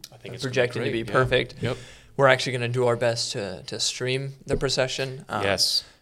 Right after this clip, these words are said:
Speaker 2: we've been, you know, working on that, and that might be a, a little interesting, but we're, we're gonna get it done, um, so that, you know, if people are watching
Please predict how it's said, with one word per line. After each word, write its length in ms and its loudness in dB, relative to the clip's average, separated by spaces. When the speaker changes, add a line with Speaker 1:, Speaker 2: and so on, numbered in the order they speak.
Speaker 2:
we've 120 -8
been, 300 -6
you 80 -6
know, 100 -2
working 380 -2
on 160 -2
that, 340 -2
and 120 -10
that 160 -6
might 200 -6
be 140 -4
a, 260 -4
a 60 0
little 520 6
interesting, 560 0
but 120 4
we're, 180 4
we're 160 2
gonna 160 4
get 160 4
it 100 0
done, 380 4
um, 240 -10
so 140 -6
that, 160 -4
you 120 -8
know, 140 -6
if 200 -14
people 260 -4
are 80 -2
watching 600 0